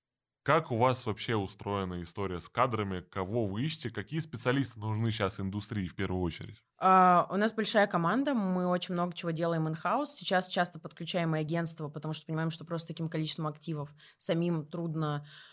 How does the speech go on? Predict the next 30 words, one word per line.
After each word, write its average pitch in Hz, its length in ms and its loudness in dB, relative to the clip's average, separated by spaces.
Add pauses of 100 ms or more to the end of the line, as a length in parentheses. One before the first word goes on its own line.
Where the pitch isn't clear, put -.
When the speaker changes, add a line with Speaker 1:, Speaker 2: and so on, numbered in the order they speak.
Speaker 2:
как 151 140 -12
бы 165 100 0
все 190 180 2
это 175 120 4
полноценно 170 520 2
активировать, 247 680 -2 (280)
и 180 120 -6
трудно 180 260 2
быть 160 180 2
гибкими 160 380 -2
зачастую. 196 920 -2 (140)
А, 160 580 0
к-, - 80 -10
я 185 120 4
расскажу, 202 300 -4
кого 180 220 2
мы 170 180 4
ищем. 151 380 0
Номер 196 280 4
один — 151 480 0
это 175 440 2
C - 180 2
R 165 100 2
M-специалисты, 165 1000 -2 (240)
все - 280 2
C 190 160 2
R 165 140 6
M-щики, 156 540 -4 (100)
а, 151 680 -2
их 185 240 -2